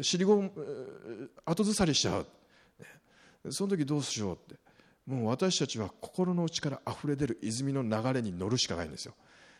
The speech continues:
えー、もうサーファーのようにですね。サーフィン、僕もやったことないんですけども、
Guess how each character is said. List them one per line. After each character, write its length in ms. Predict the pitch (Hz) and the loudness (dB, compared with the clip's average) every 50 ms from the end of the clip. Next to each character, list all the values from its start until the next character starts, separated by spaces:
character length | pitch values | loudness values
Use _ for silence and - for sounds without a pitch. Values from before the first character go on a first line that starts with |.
| _ - | _ -16
え 220 | - - 101 101 98 | -14 -14 -14 -14 -12
ー、 40 | 90 | -12
も 60 | 90 | -8
う 40 | 85 | -6
サ 400 | - - - - 143 143 139 123 | -4 -4 -2 0 0 2 2 0
ー 20 | |
フ 140 | - - 92 | -2 -2 -4
ァ 100 | 85 80 | -6 -4
ー 20 | |
の 100 | 80 80 | -4 -6
よ 120 | 76 76 71 | -6 -6 -6
う 40 | 69 | -6
に 80 | - | -8
で 100 | - 73 | -10 -12
す 80 | - - | -10 -10
ね。 180 | 82 80 80 _ _ _ _ _ | -10 -10 -12 _ _ _ _ _
サ 220 | - - - - 110 | -14 -12 -10 -10 -10
ー 80 | 117 | -10
フ 140 | 113 - 98 | -10 -10 -10
ィ 20 | |
ン、 300 | 87 80 80 - - - - | -10 -10 -12 -14 -16 -16 -8
僕 160 | 92 92 90 | -8 -6 -6
も 60 | 87 85 | -6 -8
や 100 | 80 - | -8 -4
っ 20 | |
た 100 | - 127 | -4 -4
こ 80 | 127 - | -4 -2
と 60 | 90 | -4
な 120 | 87 87 | -4 -4
い 40 | 80 | -4
ん 40 | 76 | -4
で 80 | 67 | -6
す 80 | - - | -8 -8
け 80 | - 73 | -8 -10
ど 100 | - - | -12 -10
も、 180 | - - - | -14 -14 -16